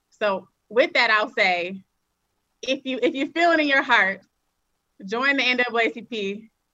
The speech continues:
Uh, if you're on a local level, join the Houston branch. Um, but really just don't bash it, don't put it down if you have not done, done your due diligence to look up and see what they've done, not only in Houston, but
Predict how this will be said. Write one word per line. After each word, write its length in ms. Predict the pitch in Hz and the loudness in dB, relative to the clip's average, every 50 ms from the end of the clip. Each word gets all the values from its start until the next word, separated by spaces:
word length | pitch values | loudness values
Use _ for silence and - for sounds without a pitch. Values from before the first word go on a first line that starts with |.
| _ _ _ _ _ _ _ _ | _ _ _ _ _ _ _ _
Uh, 160 | 196 202 196 202 | -2 -2 -2 -2
if 40 | 196 | -2
you're 100 | 240 247 | 0 0
on 80 | 240 220 | 0 0
a 60 | 208 | 0
local 340 | 208 226 262 277 269 269 254 | 0 0 0 0 0 0 2
level, 320 | 233 233 233 226 214 220 | 4 4 4 4 2 -2
join 260 | - 196 214 226 226 214 | -4 -2 -2 -2 -2 -2
the 60 | 208 | -4
Houston 340 | - 247 240 240 226 220 214 | -6 -8 -8 -8 -8 -8 -4
branch. 440 | 196 190 185 185 180 180 170 - - - _ _ _ _ _ _ _ _ _ 196 | -2 -2 -2 -2 -2 -4 -6 -10 -16 -20 _ _ _ _ _ _ _ _ _ -2
Um, 420 | 196 202 196 185 175 175 170 180 | 0 2 2 2 0 -2 -4 -2
but 160 | 196 214 208 | -2 -2 0
really 280 | 220 262 277 269 277 247 | 2 0 0 0 -2 -6
just 380 | 202 226 233 240 233 226 220 220 _ _ _ _ _ _ _ _ _ 196 | -4 -2 0 0 0 0 -2 -8 _ _ _ _ _ _ _ _ _ -6
don't 440 | 196 220 233 247 262 254 240 - - _ _ | -2 -2 0 0 -2 -4 -8 -10 -14 _ _
bash 400 | 190 202 208 220 220 226 - - | 0 2 2 2 2 0 -2 -4
it, 120 | 226 220 220 | -4 -2 0
don't 220 | 208 208 208 208 | 0 0 0 -2
put 140 | 285 254 226 | -2 -2 -2
it 80 | 220 196 | 0 0
down 340 | 185 185 175 170 170 170 170 | 2 2 2 0 -2 -4 -6
if 80 | 175 - | -8 -8
you 80 | 190 190 | -4 -2
have 160 | 190 185 180 | -2 -2 0
not 220 | 185 185 185 185 185 | 0 0 0 0 -2
done, 200 | 185 185 180 190 | -6 -8 -8 -4
done 180 | 202 190 196 | -4 -4 -4
your 140 | 190 180 180 | -4 -4 -6
due 140 | 175 202 202 | -6 -8 -8
diligence 520 | 190 190 190 185 180 175 180 175 180 185 | -6 -4 -4 -4 -4 -6 -6 -8 -8 -10
to 120 | - - 175 | -10 -10 -6
look 240 | 170 185 196 190 196 | -4 -4 -4 -4 -4
up 160 | 175 170 175 170 | -4 -4 -6 -8
and 120 | 170 185 185 - | -12 -14 -14 -16
see 380 | 220 214 202 180 170 165 170 - _ _ _ _ _ _ _ _ - | -14 -12 -10 -10 -10 -12 -14 -16 _ _ _ _ _ _ _ _ 0
what 180 | 202 214 220 | 2 2 2
they've 220 | 226 226 220 208 190 | 2 0 -2 0 -2
done, 260 | 208 208 202 190 185 | -2 -2 0 0 0
not 180 | 190 190 208 226 | 0 0 0 0
only 200 | 254 262 269 262 | 0 -2 -4 -4
in 80 | 254 285 | -4 -4
Houston, 320 | 277 262 262 - 208 196 | -6 -6 -6 -6 -4 -4
but 140 | 180 185 | -2 -4